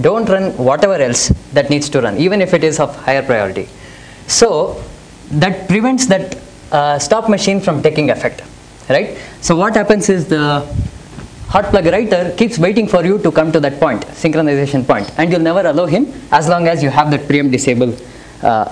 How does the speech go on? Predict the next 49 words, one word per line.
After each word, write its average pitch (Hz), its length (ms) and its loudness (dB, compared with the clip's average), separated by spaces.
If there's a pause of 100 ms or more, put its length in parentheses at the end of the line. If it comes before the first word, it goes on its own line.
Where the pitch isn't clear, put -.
(120)
as 139 180 2
long 143 160 2
as 135 160 0
you 120 100 4
are 127 80 0
in 127 100 0
that 113 180 -2
preempt 123 240 2
disable 110 320 2
section. - 340 -2 (200)
That's 156 260 4
why, 185 200 4 (560)
uh, 123 360 0
this 135 220 0
is, 131 240 -2 (100)
uh, 113 500 0 (460)
this 160 160 0
becomes 156 440 0 (340)
effective, 139 420 -2 (160)
right? 160 200 -2 (440)
If 170 160 0
you 160 100 2
disable 190 440 0
I 160 100 2
R 170 120 0
Qs 190 380 0
or 147 40 0
if 143 160 0
you 147 260 2
do 170 120 2
a 151 80 0
preempt 180 280 0
disable, 156 400 0 (100)
effectively 185 520 0
you 165 120 0
stop 147 320 -2
stop 120 240 -2
machine, 107 300 -10 (480)
which 175 220 -2
means 240 380 -2
you 151 140 2
don't 160 240 0
allow 143 220 2
C 139 140 -2
P - 100 -2
U 139 80 2
offline 127 440 0
to 127 60 2
happen. 113 320 0